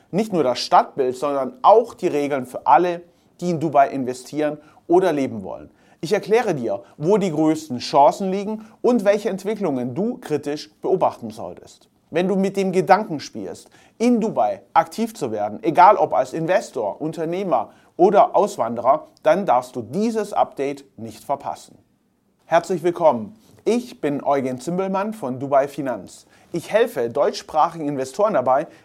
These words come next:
in Dubai erfolgreich in Immobilien zu investieren, indem ich als erfahrener Investor, Gutachter und Finanzierungsspezialist die beste Immobilie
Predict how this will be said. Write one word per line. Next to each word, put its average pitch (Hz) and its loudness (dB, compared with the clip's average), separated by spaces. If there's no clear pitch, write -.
in 220 0
Dubai 147 -2
erfolgreich 160 0
in 151 -4
Immobilien 165 -2
zu - -8
investieren, 143 -8
indem 185 -2
ich 220 -2
als 147 2
erfahrener 202 2
Investor, 180 -2
Gutachter - -2
und 247 -2
Finanzierungsspezialist 120 -8
die 151 -10
beste 196 0
Immobilie 170 -4